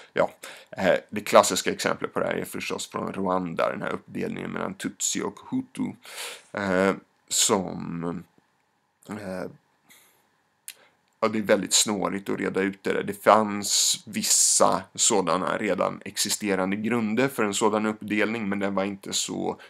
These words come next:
tydlig innan då den, eh,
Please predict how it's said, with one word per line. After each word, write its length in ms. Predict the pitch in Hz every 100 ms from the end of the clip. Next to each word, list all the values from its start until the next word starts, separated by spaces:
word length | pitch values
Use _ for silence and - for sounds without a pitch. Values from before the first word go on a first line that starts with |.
| _ - -
tydlig 680 | 127 95 95 139 127 - -
innan 760 | 95 - 67 - 64 - 95 87 - - _
då 380 | - 95 50 50
den, 500 | 50 50 50 50 - 76 - 95 -
eh, 400 | - - - -